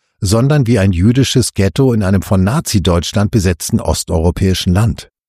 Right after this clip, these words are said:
Diese Aussagen prangert die Deutsch-Israelische Gesellschaft, D I G,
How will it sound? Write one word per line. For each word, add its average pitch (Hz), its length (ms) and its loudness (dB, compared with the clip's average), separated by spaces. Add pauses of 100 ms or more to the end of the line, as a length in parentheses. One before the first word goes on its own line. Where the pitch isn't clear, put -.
(460)
Diese 82 280 2
Aussagen 113 580 2
prangert 87 380 0
die 85 120 -2
Deutsch-Israelische 85 960 -2
Gesellschaft, 87 680 0
D 90 80 0
I 80 320 -4
G, 104 260 2